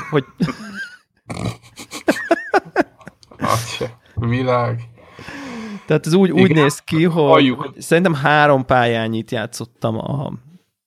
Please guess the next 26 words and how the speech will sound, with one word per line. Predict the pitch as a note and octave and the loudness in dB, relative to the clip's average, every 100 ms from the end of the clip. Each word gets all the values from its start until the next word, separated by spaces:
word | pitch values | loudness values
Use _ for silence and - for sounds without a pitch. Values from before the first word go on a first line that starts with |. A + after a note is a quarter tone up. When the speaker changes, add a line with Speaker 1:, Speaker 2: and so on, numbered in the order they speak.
| _ | _
Speaker 1:
nem | - B2+ | -2 0
tudom, | B2 | 0
talán | A#2 C3 | 2 4
négy | C3+ C#3+ | 4 2
pálya | - B2+ A#2 | 2 2 4
van | A2 | 2
ingyen, | D3+ E3 D#3 C#3 | 2 2 2 2
és | B2+ | 0
akkor | C3+ - A#2+ | -6 -4 -4
a | - - | -4 -12
következő | - B2 A#2 B2 A#2 | -4 -4 -2 -6 -6
World | A2+ A#2+ A2+ - | -2 0 -2 -4
kettőt | A#2 A2 _ _ - F#3+ - _ _ _ _ _ _ _ | -6 -6 _ _ -6 -6 -8 _ _ _ _ _ _ _
be | B2 A#2 | -6 -2
is | A#2 | -2
van | - A#2 | 0 0
négy | A2+ B2 A#2 | 2 2 2
pálya, | - D3 E3 D3+ | 2 4 6 4
és | C3 | 2
aztán | B2+ A#2+ | -2 0
asszikotokat | C3 - D3+ D3 D3 D#3 | 0 0 0 0 0 0
is | C3+ | 0
megcsináltam, | - B2+ - A#2 A#2 | -2 -2 0 0 0
és | A#2+ | -4
aztán | C3 - - | -6 -6 -6
a | A#2+ | -6